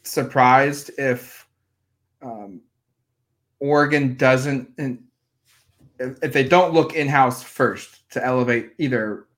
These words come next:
Michalowski or W-, Wadud, uh, to an on-field position role.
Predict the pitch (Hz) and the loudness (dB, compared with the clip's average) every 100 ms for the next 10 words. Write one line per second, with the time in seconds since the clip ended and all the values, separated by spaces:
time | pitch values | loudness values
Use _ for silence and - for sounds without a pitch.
0 | _ _ 131 143 147 135 131 - 131 120 | _ _ -2 0 6 6 4 -2 -2 0
1 | 117 117 117 - 127 120 123 113 107 - | -2 -4 -10 -8 -6 0 0 0 -6 -16
2 | _ _ _ - 117 110 - 135 117 120 | _ _ _ -6 -4 -4 -4 -2 2 2
3 | 123 127 117 120 117 107 110 104 107 101 | 2 -2 -6 -6 -8 -8 -12 -10 -10 -10
4 | 98 | -12